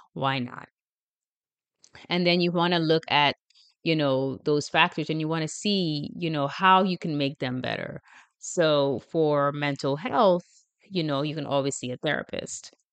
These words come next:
Um, I've been in the industry, um, as a therapist for uh, twenty plus years, and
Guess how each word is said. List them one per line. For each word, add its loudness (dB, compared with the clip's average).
Um, 0
I've 0
been -4
in -4
the -6
industry, -6
um, -2
as -6
a -10
therapist -4
for -6
uh, -4
twenty -4
plus -2
years, -2
and -4